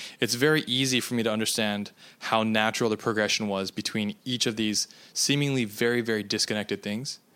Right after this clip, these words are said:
And, you know, so the banker in me is very excited about how the ag industry or the entire supply chain, if you take agri-, everything from agriculture all the way to food, and you aggregate all that, it's, it's essentially about a third of the entire global economy.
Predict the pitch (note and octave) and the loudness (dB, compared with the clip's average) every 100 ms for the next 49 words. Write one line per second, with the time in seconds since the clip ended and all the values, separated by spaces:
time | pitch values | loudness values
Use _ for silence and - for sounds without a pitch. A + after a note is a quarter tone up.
0 | _ - - - _ - A2+ G#2+ G#2+ G#2+ | _ -20 -20 -20 _ 2 4 6 4 2
1 | - - _ _ _ _ C3 B2 A2 A#2 | 0 -2 _ _ _ _ 0 2 4 4
2 | A2+ B2 C3 A#2 A2+ A2+ A2 A2+ - _ | 4 2 4 2 2 2 2 -2 -8 _
3 | _ - _ - A2+ A2 A2+ A2+ A2 - | _ -20 _ -2 0 4 4 4 0 -6
4 | _ _ _ _ - - - A#2 A#2 A2+ | _ _ _ _ -8 0 2 4 2 2
5 | G#2+ G#2 - - G#2+ G#2+ A#2 A#2 A#2+ A#2+ | 2 0 0 0 2 2 0 2 0 0
6 | A2 - B2 A#2 - G#2 F#2 - _ _ | -8 -4 0 2 2 0 -6 -10 _ _
7 | - C3 A#2 A2+ A2+ B2 - C#3 D3 C3 | -2 2 2 2 0 -2 0 0 2 0
8 | - A2 - G2+ A#2+ C3+ C3 - - - | 2 0 0 -2 0 0 0 -2 -16 -16
9 | - A#2 C3 D3 - C#3+ D#3+ F3 D#3 A#2+ | -6 -2 0 0 0 2 2 2 0 0
10 | A#2 A#2+ B2+ B2+ G#2+ A2 A2 - G#2+ F#2+ | 0 0 0 0 0 2 0 -2 -4 -4
11 | - _ - - A2+ - A2 A#2+ A#2 A2 | -8 _ -16 -4 -4 -2 -4 -2 -2 -2
12 | G#2 G2+ F#2+ - B2+ A2 E2+ - C3 - | -2 -2 -6 -6 -4 -4 -4 -4 -2 0
13 | D#3+ - C3+ A#2+ A#2+ - - B2+ A#2+ G#2+ | 0 0 0 0 0 -4 2 2 4 0
14 | G#2 G#2+ G2+ G2+ G2 - F2+ C#2+ - | 2 0 0 0 -2 -4 -6 -8 -12